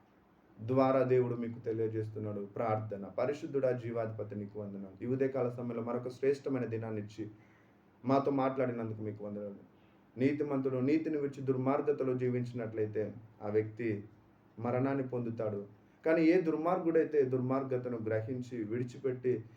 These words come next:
నీతి మార్గంలో నడుస్తాడో ఆ వ్యక్తి బ్రతుకుతాడు అన్న మాటలను, ప్రభా, మీరు మరొకసారి బోధించి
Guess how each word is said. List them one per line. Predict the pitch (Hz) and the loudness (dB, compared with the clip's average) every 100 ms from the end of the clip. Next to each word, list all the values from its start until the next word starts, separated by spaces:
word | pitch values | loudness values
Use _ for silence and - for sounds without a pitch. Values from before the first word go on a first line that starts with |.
| - - 131 | -20 -8 2
నీతి | 151 165 160 | 2 4 2
మార్గంలో | 147 165 160 156 147 | 2 2 2 0 2
నడుస్తాడో | 135 123 123 - 120 120 117 101 - - | 0 -2 -4 -6 -2 0 0 -4 -10 -4
ఆ | |
వ్యక్తి | 107 110 - 104 | 0 0 -2 -4
బ్రతుకుతాడు | 110 107 - 123 117 107 104 107 | -2 -2 -4 -6 -4 -2 -2 -4
అన్న | 107 104 98 - - | -4 -4 -4 -10 -10
మాటలను, | 113 127 143 143 131 123 | -4 -2 0 0 0 -2
ప్రభా, | 117 110 117 123 | -4 -2 -4 -4
మీరు | 107 104 | -4 -4
మరొకసారి | 107 113 117 127 110 107 | -4 -6 -6 -6 -2 -2
బోధించి | 110 135 147 147 147 - | 2 2 2 -4 -6 -6